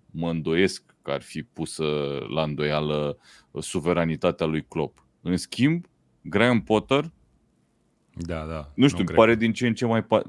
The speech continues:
Speaker 1: pare din ce în ce mai pasager și chiar mă uitam la fotografiile alea pentru că mi se par super relevante,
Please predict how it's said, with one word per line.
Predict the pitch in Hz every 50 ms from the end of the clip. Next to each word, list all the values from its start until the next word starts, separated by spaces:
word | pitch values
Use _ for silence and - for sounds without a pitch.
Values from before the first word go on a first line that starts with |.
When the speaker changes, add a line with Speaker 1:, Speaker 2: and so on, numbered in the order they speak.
| -
Speaker 1:
pare | - 113 113 120
din | 120 117 117 107
ce | - 120 120
în | 113
ce | 95 -
mai | 117 113 107 98
pasager | - - 107 98 - 113 101 87 101 104 90
și | - - -
chiar | - - 101 107 104 104 - - - - - -
mă | - 90
uitam | 95 92 - - 104 107 110
la | 104 92 87 82
fotografiile | - - 90 92 - 85 80 85 87 - - 107 98 101
alea | 101 107 98
pentru | - 110 98 -
că | - -
mi | 101 98
se | - - -
par | - 113 104
super | - - - 110 - - 107 92
relevante, | 95 90 90 87 82 76 80 82 78 76 - - 101 117